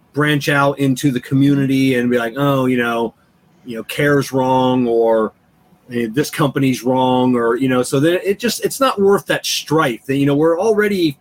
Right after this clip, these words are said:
fighting, you know, fighting enough. We need to, you know, we need to come together. And like I said, then maybe in the future, you know, you ever need something from that company for whatever,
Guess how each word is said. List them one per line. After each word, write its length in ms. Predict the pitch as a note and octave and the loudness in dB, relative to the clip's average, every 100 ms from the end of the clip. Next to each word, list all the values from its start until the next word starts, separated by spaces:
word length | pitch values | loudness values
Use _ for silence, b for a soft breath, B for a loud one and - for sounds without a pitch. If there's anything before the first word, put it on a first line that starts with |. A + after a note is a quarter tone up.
| - | -2
fighting, 560 | D#3+ E3 D#3+ D3+ D3 - _ _ _ _ _ - | 2 2 2 2 0 -4 _ _ _ _ _ -4
you 120 | C#3 | 0
know, 380 | C3+ C3+ C3 - _ _ - | 2 2 0 -4 _ _ -2
fighting 260 | G3+ G3+ | 0 2
enough. 360 | D#3+ D3+ C3 - | 0 0 -2 -2
We 100 | B2+ | -2
need 200 | D#3+ E3 | 0 0
to, 200 | D#3+ D3+ | -2 -2
you 80 | C#3 | -2
know, 80 | C3+ | -2
we 80 | C#3 | -2
need 80 | D#3 | -2
to 80 | |
come 260 | D3+ E3 D3+ | -4 -4 -2
together. 520 | C3+ C3+ C3 C3 C3 | -2 0 0 -2 -2
And 260 | A#2+ A2+ A2 b _ | -4 -6 -10 b _
like 100 | C#3 | -4
I 20 | C#3+ | 0
said, 160 | D3 | 0
then 100 | D#3 | 2
maybe 240 | E3+ E3+ E3+ | 2 2 2
in 60 | |
the 80 | D3+ | 0
future, 640 | - F#3+ F3 F#3 F3+ F3 E3+ | 0 -2 0 0 2 0 0
you 80 | D3+ | 0
know, 100 | C#3 | 0
you 240 | C#3+ D#3+ | 0 0
ever 160 | D3 D3 | 0 -2
need 180 | D#3 C#3+ | -2 -2
something 240 | E3 D3 | -6 -6
from 140 | C#3+ C3 | -2 -2
that 180 | B2+ | -2
company 600 | - A#3+ A3 G#3 G#3 G#3+ | -4 -2 0 0 2 2
for 180 | - E3+ | 0 0
whatever, 640 | D#3 E3+ F3+ F3 F#3 E3+ | 2 2 0 0 -2 -2